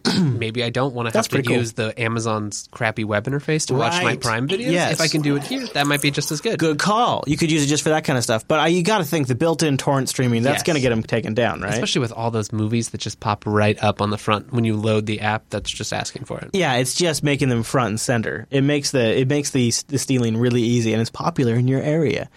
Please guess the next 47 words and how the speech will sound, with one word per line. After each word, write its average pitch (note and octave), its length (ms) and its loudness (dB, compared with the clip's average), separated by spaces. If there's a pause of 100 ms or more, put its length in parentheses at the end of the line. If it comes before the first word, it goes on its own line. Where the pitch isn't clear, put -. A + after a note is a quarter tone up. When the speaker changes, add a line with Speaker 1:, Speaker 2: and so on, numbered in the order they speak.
(380)
Speaker 2:
So, D3 440 2
uh, C3+ 240 2
they're, C#3 180 2
Speaker 1:
<laughs> C#3+ 100 -6
Speaker 2:
they're D#3 160 2
Speaker 1:
It's E3 80 4
Speaker 2:
using F#3+ 220 2
Speaker 1:
popular A2 160 4
in G#2 160 -4
every A#2 380 -2
area. G#2+ 400 -4 (480)
Speaker 2:
They're D#3 120 0
using, E3+ 400 2
uh, C#3 340 2
Electron, C#3 560 0
which C3+ 140 0
provides A#2+ 340 0
the B2 140 -2
innovative D3+ 340 0
platform C3+ 640 -2 (140)
that B2+ 100 0
they've A2 160 0
built A2 240 2
around. G#2+ 500 -6
Uh, A2+ 200 -2
they're A2+ 100 -2
using A#2+ 460 2
Web C#3 340 2
Chimera, C3+ 600 0
which C3 200 0
is A2+ 180 2
a A2+ 60 -2
Web B2 220 0
Chimera C3 300 2
J A#2+ 100 2
S A#2+ 180 0
allows A2+ 300 2
for - 80 -12
Streamio B2+ 300 2
to A#2+ 60 0
play A#2 220 0
any C#3+ 240 2
video B2 300 2
format A#2 300 0
with A2+ 160 -8
good B2+ 180 0
performance. A#2 680 -4